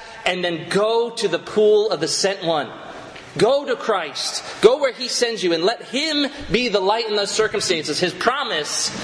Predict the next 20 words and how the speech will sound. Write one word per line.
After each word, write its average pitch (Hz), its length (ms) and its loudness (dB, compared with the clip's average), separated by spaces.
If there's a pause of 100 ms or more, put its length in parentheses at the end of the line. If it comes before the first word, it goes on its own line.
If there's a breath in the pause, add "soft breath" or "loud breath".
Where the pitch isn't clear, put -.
(280 loud breath)
is 160 120 4
that 170 200 0
this 277 360 0
is 202 240 0
so 233 340 2
that 190 160 -2
the 180 80 -2
glory 233 500 2
of - 140 -8
God 180 340 -2
will 165 80 -4
be 151 200 0
on 143 120 -2
display. - 520 -6 (440 loud breath)
Whatever 233 440 2
the 226 80 -2
pain, 185 340 -4
whatever 214 360 0
the 214 80 -2
trial, 147 380 -2